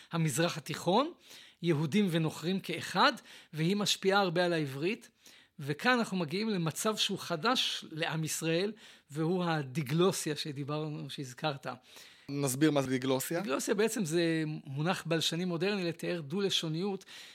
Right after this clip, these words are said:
Speaker 1: שהוא בא לתאר מצב שכביכול מחלקים את העוגה בין שתי שפות.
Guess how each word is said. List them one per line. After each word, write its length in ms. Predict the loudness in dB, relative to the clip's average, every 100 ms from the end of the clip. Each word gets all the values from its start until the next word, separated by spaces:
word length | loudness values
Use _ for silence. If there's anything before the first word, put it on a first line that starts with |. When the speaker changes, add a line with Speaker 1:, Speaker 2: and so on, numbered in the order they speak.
| -12
Speaker 1:
שהוא 200 | -4 2
בא 140 | 4
לתאר 400 | 4 4 2 2
מצב 560 | 2 0 4 6 6 4 -4 -16 -20 -2
שכביכול 1080 | 2 4 4 0 -6 -6 0 0 2 2
מחלקים 640 | 4 2 4 2 2 2 2
את 140 | 2
העוגה 340 | 0 4 6 6
בין 160 | 4
שתי 260 | 2 2 2
שפות. 580 | 2 -2 -4 -6 -8